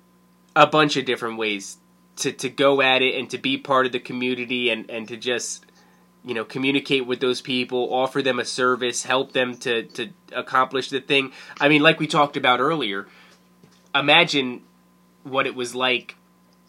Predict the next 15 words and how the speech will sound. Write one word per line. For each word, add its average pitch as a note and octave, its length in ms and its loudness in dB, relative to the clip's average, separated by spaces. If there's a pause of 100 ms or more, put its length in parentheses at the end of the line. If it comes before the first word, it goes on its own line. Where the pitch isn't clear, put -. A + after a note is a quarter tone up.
(540)
five C3+ 340 4
years C3 260 0
ago G2+ 380 -4 (200)
when B2 200 -4
you A#2 100 -8
just A#2+ 240 -6
didn't C3 280 -4
have B2 300 0
the A#2+ 120 -4
information A#2+ 680 -4
and, G#2+ 200 -6
and A2+ 160 -10
the A#2 80 -2
amount B2 240 0
of G#2+ 140 -8